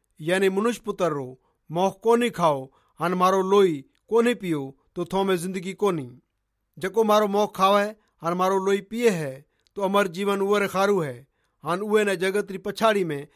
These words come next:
भले जीतो करी, क्योंकि म्हारो मोह, हाणे म्हारो लोही हक़ीक़त में खावण, हाणे पीअण री शइ है। जेको म्हारो मोह खावे है, हाणे म्हारो लोही पिए है, तो मैं में रहे है, हाणे हूं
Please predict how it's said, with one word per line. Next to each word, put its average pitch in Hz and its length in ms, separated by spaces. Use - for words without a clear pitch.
भले 175 200
जीतो 196 320
करी, 139 400
क्योंकि 175 260
म्हारो 180 320
मोह, 196 340
हाणे 190 180
म्हारो 202 240
लोही 196 440
हक़ीक़त 208 460
में 190 200
खावण, 202 420
हाणे 170 140
पीअण 233 380
री 208 140
शइ 180 240
है। 131 320
जेको 175 220
म्हारो 185 260
मोह 190 340
खावे 196 280
है, 139 280
हाणे 165 160
म्हारो 180 240
लोही 190 220
पिए 214 300
है, 151 300
तो 190 180
मैं 190 240
में 226 160
रहे 202 180
है, 139 260
हाणे 180 220
हूं 185 400